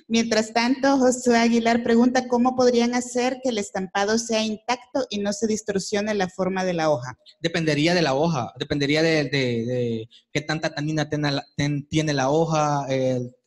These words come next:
Speaker 2: si es una hoja nueva, si es una hoja ya madura. Hay muchísimos factores. Generalmente eso es lo bonito de, del trabajo artesanal, que no sabes qué, nun-, qué va a quedar. O sea, todo el producto va a ser único, aunque trates de reproducirlo, siempre va a ser único.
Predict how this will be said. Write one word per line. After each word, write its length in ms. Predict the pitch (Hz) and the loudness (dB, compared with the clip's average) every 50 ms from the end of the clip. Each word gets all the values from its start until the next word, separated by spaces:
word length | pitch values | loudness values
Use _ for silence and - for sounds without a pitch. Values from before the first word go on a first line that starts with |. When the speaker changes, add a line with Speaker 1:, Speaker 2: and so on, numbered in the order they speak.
| _ _ _ _ | _ _ _ _
Speaker 2:
si 180 | - - 143 | -8 -4 -2
es 160 | 139 139 139 | 0 0 0
una 240 | 135 151 147 139 135 | -2 -2 -2 -2 0
hoja 360 | 139 143 143 147 135 127 123 | 0 0 0 -2 -2 -4 -4
nueva, 420 | 120 131 143 156 160 156 147 143 143 | -4 -4 -2 0 0 0 0 -2 -4
si 120 | - - | -4 -6
es 40 | 139 | -8
una 180 | 143 139 135 135 | -6 -4 -2 -2
hoja 200 | 135 135 131 131 | -2 -2 -2 -4
ya 160 | 131 127 131 | -2 -2 -2
madura. 480 | 127 123 123 143 170 180 170 165 147 - - - - - _ _ | -2 -2 2 2 4 4 4 2 0 -2 -6 -18 -20 -20 _ _
Hay 140 | - 180 208 | -2 0 2
muchísimos 500 | 233 226 226 233 220 233 233 214 202 - | 2 2 0 0 2 2 2 2 2 0
factores. 400 | - 147 - _ - 170 151 151 | -2 -6 -4 _ -2 -2 0 0
Generalmente 380 | 165 165 170 180 196 220 226 247 | 0 2 2 2 2 2 0 0
eso 140 | 233 247 | 0 2
es 20 | 233 | 2
lo 80 | 226 | 4
bonito 480 | 208 196 190 190 202 208 - 220 214 196 | 4 4 4 2 2 0 2 2 2 2
de, 240 | 180 170 156 143 151 | 4 2 2 0 0
del 200 | 165 160 156 156 | -2 -4 -4 -2
trabajo 220 | - 180 160 175 | 0 0 0 0
artesanal, 420 | 185 185 - 170 - 175 170 147 147 | -2 -4 -8 -8 -6 -6 -6 -6 -4
que 100 | - 151 | -4 -2
no 100 | 160 165 | -2 0
sabes 260 | - 175 170 170 170 | 0 0 0 -2 -2
qué, 140 | - 170 170 | -2 -2 -2
nun-, 320 | 170 160 165 170 170 170 _ _ | -2 -2 -4 -4 -4 -6 _ _
qué 100 | - 175 | -2 0
va 100 | 170 170 | 0 0
a 20 | 170 | 0
quedar. 400 | 170 - 170 175 165 147 - - _ _ _ _ | 0 0 2 2 2 0 -2 -6 _ _ _ _
O 60 | - 156 | -10 -10
sea, 100 | - - | -10 -6
todo 180 | _ - 196 | _ 0 2
el 80 | 208 196 | 2 2
producto 320 | - 175 185 190 190 - | 4 4 2 2 2 2
va 60 | 185 180 | 0 2
a 60 | 175 | 2
ser 120 | - 175 175 | 2 2 4
único, 400 | 202 226 220 190 165 - 160 143 | 4 4 4 2 0 0 0 0
aunque 240 | 139 147 143 156 147 | 0 -2 -2 -4 -4
trates 320 | - - 165 170 175 190 | -4 -2 -4 -2 -2 -2
de 80 | 170 175 | -2 -2
reproducirlo, 420 | 175 175 170 165 160 - 175 180 | -2 -2 -2 -4 -4 -2 -2 -2
siempre 260 | 170 - 175 170 160 | -2 0 -2 0 0
va 60 | 160 156 | 0 0
a 60 | 156 | 0
ser 140 | 156 151 165 | 0 0 0
único. 380 | 160 156 139 123 - 120 117 | 0 -2 -4 -8 -10 -14 -16